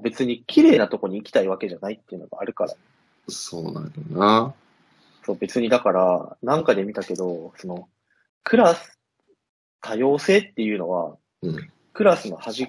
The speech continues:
Speaker 1: こで、
Speaker 2: うん。
Speaker 1: こう、ただ絵を描いている私っていうものを、
Speaker 2: うん。
Speaker 1: ある一定認めてくれてたらいいわけよ。そいつを、
Speaker 2: はいはいはい。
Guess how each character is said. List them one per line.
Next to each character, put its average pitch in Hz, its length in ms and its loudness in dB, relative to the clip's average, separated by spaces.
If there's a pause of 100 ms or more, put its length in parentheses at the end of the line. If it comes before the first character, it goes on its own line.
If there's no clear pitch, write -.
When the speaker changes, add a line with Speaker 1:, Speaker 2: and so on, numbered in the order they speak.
(120)
Speaker 1:
こ 131 120 -2
で、 127 300 0 (280)
Speaker 2:
う 82 60 -8
ん。 78 340 -8
Speaker 1:
こ 92 280 -8
う、 - 60 -20
た 139 80 -2
だ 98 340 -2
絵 151 120 4
を 123 100 4
描 117 220 -6
い 110 100 -14
て - 80 -16
い 92 40 -12
る 87 80 -14
私 107 360 -10
っ - 240 -16
て - 80 -6
い 147 160 2
う 151 40 0
も 156 140 0
の 120 80 -2
を、 104 380 -4 (160)
Speaker 2:
う 85 100 -6
ん。 78 240 -4 (640)
Speaker 1:
あ 131 100 0
る 113 100 0
一 92 140 -12 (180)
定 117 200 0
認 107 240 -2
め 127 100 0
て 127 120 -2
く - 140 -4
れ 135 160 0 (460)
て - 100 -20
た 123 120 6
ら - 100 -2
い 90 60 -10
い 190 60 -8
わ 95 120 -4
け - 140 -14
よ。 - 80 -16 (180)
そ - 160 -2
い 143 80 2
つ - 40 -4
を、 190 40 2
Speaker 2:
は 165 60 2
い 170 60 6
は 160 80 4
い - 20 2
は - 60 0
い。 - 40 -8